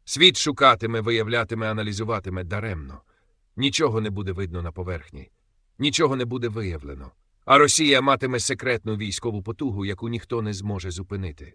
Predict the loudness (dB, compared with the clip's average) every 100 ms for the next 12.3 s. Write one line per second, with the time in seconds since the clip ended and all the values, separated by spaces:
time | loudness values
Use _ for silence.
0 | _ -8 0 0 0 -2 -2 -4 -4 -4
1 | -6 -6 -6 -8 -8 -14 -20 _ _ _
2 | _ _ _ 2 4 4 2 2 6 6
3 | 6 0 -2 -2 -2 -4 -4 -4 -6 -4
4 | -4 -4 -6 -6 -4 -4 -4 -2 -2 -4
5 | -10 -6 -6 -6 -8 -10 -20 -4 0 2
6 | 0 0 -2 -2 -2 -4 -4 -4 -2 -4
7 | -4 -6 -8 -8 -6 -6 0 0 0 -4
8 | -4 -2 -2 -4 -10 -4 -4 -4 -6 -4
9 | -2 -2 -2 -2 -4 -4 -4 -4 -2 -2
10 | -2 -4 -4 -2 -2 -2 -8 -6 -6 -6
11 | -10 -6 -4 -4 -6 -8 -8 -8 -6 -8
12 | -8 -10